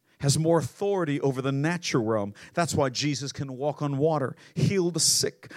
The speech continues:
raise the dead, calm storms. It's because the spirit realm has power and authority over the natural realm.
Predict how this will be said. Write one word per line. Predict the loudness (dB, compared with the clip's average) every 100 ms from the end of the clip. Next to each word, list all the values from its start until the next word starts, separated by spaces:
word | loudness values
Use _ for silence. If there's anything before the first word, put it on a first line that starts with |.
| -4
raise | 2 4 4 2 0
the | -2
dead, | 0 0 0 -4 -10 0
calm | 2 4 2 0 2
storms. | 0 2 2 0 -4 -8 -8 -8 -10 _ _ _
It's | -14 -8
because | -8 -6 -8 -4 -2 -2 -6 -10 -12 _
the | 0
spirit | 2 2 2 0 2
realm | 0 0 -2 -6 -8
has | -6 -2
power | -2 0 0 0 0
and | 0
authority | -4 -2 2 4 4
over | 2 0
the | -2
natural | -2 -2 -2 -2 -2
realm. | -4 -6 -10